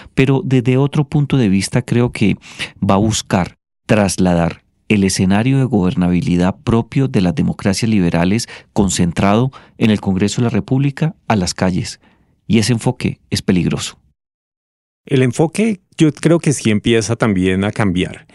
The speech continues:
Speaker 2: Y acordémonos que siempre nos han dicho que este es el gobierno del cambio. El gobierno del cambio también empieza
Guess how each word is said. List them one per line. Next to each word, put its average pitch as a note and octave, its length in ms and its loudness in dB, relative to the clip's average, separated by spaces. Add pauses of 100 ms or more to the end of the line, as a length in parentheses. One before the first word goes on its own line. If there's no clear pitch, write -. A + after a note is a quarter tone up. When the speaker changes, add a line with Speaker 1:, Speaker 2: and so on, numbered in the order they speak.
(460)
Speaker 2:
Y B2+ 100 0
acordémonos D3 560 2
que G2+ 260 0 (300)
siempre A#2 440 -2
nos A2+ 240 0
han G2 160 0
dicho A2 320 0
que F2+ 180 0
este F2 200 -4
es G2 100 -4
el G#2+ 100 0
gobierno G2 400 0
del F2+ 120 -2
cambio. C#3+ 420 2 (440)
El G#2 80 -2
gobierno G2+ 380 2
del G#2 120 2
cambio A2 400 0
también F#2+ 480 0 (320)
empieza A2 760 -2